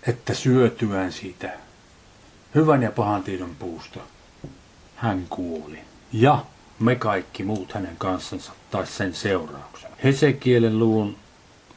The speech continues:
profeetta Hesekielen luvun kaksikymmentäkahdeksan jakeesta yksitoista alkaen luemme. "Ja minulle tuli tämä Herran sana. Ihmislapsi, viritä itkuvirsi Tyylon kuninkaasta." Nyt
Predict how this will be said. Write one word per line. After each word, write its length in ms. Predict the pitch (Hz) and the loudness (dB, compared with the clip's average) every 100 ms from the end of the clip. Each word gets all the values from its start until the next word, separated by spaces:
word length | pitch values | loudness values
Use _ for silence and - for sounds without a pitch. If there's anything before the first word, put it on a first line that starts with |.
| - | -2
profeetta 480 | 123 117 110 - 101 | 0 2 -2 -2 -2
Hesekielen 760 | 98 - 92 - 98 92 92 98 | -2 -4 -6 -6 -6 -4 -4 -4
luvun 280 | 101 95 | -2 -2
kaksikymmentäkahdeksan 960 | 90 113 - - - 104 92 95 - 87 - - - - | 0 0 -2 -10 -10 -8 -6 -6 -10 -14 -16 -20 -20 -12
jakeesta 420 | 113 98 92 - - 135 | -8 -6 -6 -8 -4 -4
yksitoista 540 | 123 - 95 - 107 - | -4 -4 -8 -6 -8 -6
alkaen 640 | 95 82 - 85 82 90 - - | -6 -8 -10 -10 -10 -14 -18 -10
luemme. 800 | 101 107 101 92 76 78 82 - - - - - - - | -4 -2 -2 -4 -6 -10 -12 -16 -20 -20 -20 -20 -20 -4
"Ja 80 | 117 | 4
minulle 340 | 120 147 143 123 - | 6 8 6 4 4
tuli 220 | 143 127 | 4 4
tämä 400 | 120 117 107 - - - 135 | 4 4 4 2 -8 -4 4
Herran 420 | 147 101 80 80 | 4 4 -6 -12
sana. 340 | - 80 76 - - - - - - - | -12 -12 -14 -18 -20 -20 -20 -20 -20 4
Ihmislapsi, 800 | 202 147 117 104 90 85 - 98 - - - - | 6 6 2 -4 -6 -8 -12 -14 -16 -20 -16 4
viritä 380 | 185 196 156 - - | 6 8 6 2 2
itkuvirsi 760 | 175 - - 123 127 113 135 - | 0 -2 -2 2 2 2 -2 4
Tyylon 480 | 151 139 117 95 | 8 8 6 0
kuninkaasta." 840 | 95 120 104 85 80 - - - 101 | 4 4 4 0 -6 -10 -10 -8 -2
Nyt 180 | 123 | 0